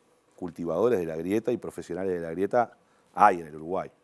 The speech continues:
Pero no existe una grieta en el Uruguay.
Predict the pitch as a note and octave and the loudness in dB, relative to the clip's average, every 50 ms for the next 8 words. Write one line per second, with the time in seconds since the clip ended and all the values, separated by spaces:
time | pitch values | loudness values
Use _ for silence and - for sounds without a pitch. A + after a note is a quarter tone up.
0 | _ _ _ _ - - - - - - _ _ _ _ G2+ F#2+ G#2+ G#2+ G#2+ G#2+ | _ _ _ _ -20 -20 -20 -20 -20 -20 _ _ _ _ 0 2 4 4 4 4
1 | A#2+ - - - - F2 - - C#2 C#2 D2 C#2+ C#2+ C#2+ C2+ D2 C#2+ C#2 C#2 C#2 | 2 0 -4 -4 -6 -8 -10 -10 -14 -14 -14 -14 -14 -14 -14 -14 -16 -14 -14 -16
2 | C2+ C2+ C2+ C2+ C#2+ | -14 -16 -16 -16 -18